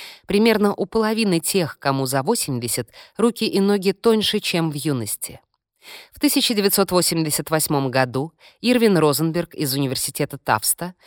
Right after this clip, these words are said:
предложил термин «саркопения». Это слово греческого происхождения означает «недостаток», «пения», «плоти», «саркс», вызванный возрастными изменениями, то есть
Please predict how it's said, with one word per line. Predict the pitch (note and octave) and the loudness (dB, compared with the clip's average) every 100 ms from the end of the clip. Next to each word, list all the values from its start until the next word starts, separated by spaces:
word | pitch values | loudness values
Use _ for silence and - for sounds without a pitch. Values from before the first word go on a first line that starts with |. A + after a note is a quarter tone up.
| - _ | -20 _
предложил | F#3+ F#3+ G3 A#3+ D#4 | 0 4 4 4 2
термин | - B3+ A#3 A#3 A3 - | 4 4 4 2 0 -2
«саркопения». | - A3 - A3 G#3+ G#3 G3+ D#3 A2+ G#2+ - _ - | 0 0 0 -2 0 2 2 2 -2 -8 -16 _ -4
Это | G3+ G#3+ | -2 2
слово | F#3 A3 G3+ F#3 | 2 4 6 4
греческого | F#3 F#3 - D#3 - D3 | 4 2 2 -2 0 -2
происхождения | - D#3 - E3 E3 A3 C#4 B3 F#3+ | 0 0 2 2 4 2 4 4 4
означает | E3 E3 F3+ - G3+ E3+ - - | 2 2 2 2 2 2 -2 -2
«недостаток», | F#3 F#3+ C#3+ C3 - F#3 G#3+ C#4 - - _ _ | 2 4 4 2 2 2 2 2 -4 -10 _ _
«пения», | A#3 A#3+ A#3+ A#3 A3 G3+ - _ _ | 0 2 2 2 2 -2 -8 _ _
«плоти», | E3 E3+ E3 - G#2 - _ _ | 0 4 2 0 -8 -14 _ _
«саркс», | - - C#3 - - - - _ _ | -4 0 0 -2 -6 -6 -10 _ _
вызванный | D3+ A3 G#3 G#3+ G#3 G3+ F#3 | 0 2 4 4 4 2 0
возрастными | F3+ F3 D#3 B2+ C#3 B2+ B2+ | -2 2 2 2 -2 -2 0
изменениями, | C#3 E3 F3 C3 A2 G#2+ D2 - _ _ | 0 0 0 -2 -4 -6 -10 -14 _ _
то | C#3 | -2
есть | C3 - - | -2 -2 -8